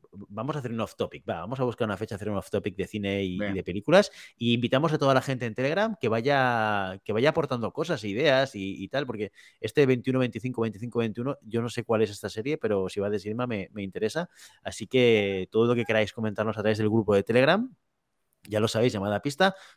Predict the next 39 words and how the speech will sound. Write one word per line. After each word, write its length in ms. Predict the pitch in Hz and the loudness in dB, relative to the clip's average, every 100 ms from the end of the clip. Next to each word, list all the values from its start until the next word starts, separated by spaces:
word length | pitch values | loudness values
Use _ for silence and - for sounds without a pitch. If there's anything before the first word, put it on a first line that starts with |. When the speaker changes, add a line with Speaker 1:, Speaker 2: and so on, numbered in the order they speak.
| - | -8
Speaker 1:
nos 140 | 110 | -4
lo 80 | 110 | -2
comentáis 560 | 101 101 92 117 175 - | -2 -4 0 2 2 0
y 340 | 104 113 143 | -2 -2 -2
iremos 280 | 98 104 107 | -2 -2 -2
recogiendo 1000 | 117 - 113 110 131 131 110 98 95 92 | -4 -4 -2 4 4 6 4 0 -4 -4
vuestros 260 | 104 95 - | -4 -4 -4
comentarios 380 | 101 95 101 104 | -4 -2 -2 -2
también 240 | 107 110 | -4 -4
en 100 | 123 | -4
el 60 | 104 | -4
programa 360 | 92 101 110 - | -2 0 0 0
Off 240 | 104 - | -2 2
Topic 400 | 120 110 147 - _ - - - - | 4 4 2 -2 _ -20 -20 -12 -2
de 100 | 101 | -2
cine 520 | 113 113 117 113 110 | 0 0 2 2 2
y, 500 | 98 92 90 82 85 | 0 -4 -4 -6 -6
y 120 | 107 | -8
series, 460 | 104 104 107 123 - | -4 -2 0 0 0
eh, 280 | 104 85 85 | -4 -2 -2
de 80 | 90 | -4
esgrima. 380 | 85 90 120 127 - - | -4 0 0 0 -4 2
Dicho 260 | 131 143 147 | 4 10 10
esto, 420 | 143 180 202 180 _ - | 10 6 6 4 _ -4
que 100 | 107 | -4
sepáis 340 | 95 - 104 | -2 -2 -2
que 120 | - | 0
también, 260 | 123 110 139 | 2 2 2
aparte 280 | 120 92 - | 2 -2 -6
de 80 | 95 | -6
un 40 | |
grupo 180 | 104 107 | 0 2
de 60 | |
Telegram, 380 | 95 120 147 160 | 2 2 2 0
tenemos 320 | - 110 139 - | -2 0 0 -2
un 300 | 120 120 120 | -4 -2 2
grupo 600 | 117 127 127 - 156 220 _ _ _ | 6 8 8 4 -2 -2 _ _ _
de 260 | - 123 151 | 2 4 4
oyentes 880 | 123 123 110 123 127 127 165 - - | 4 4 6 4 2 -2 -4 -6 -16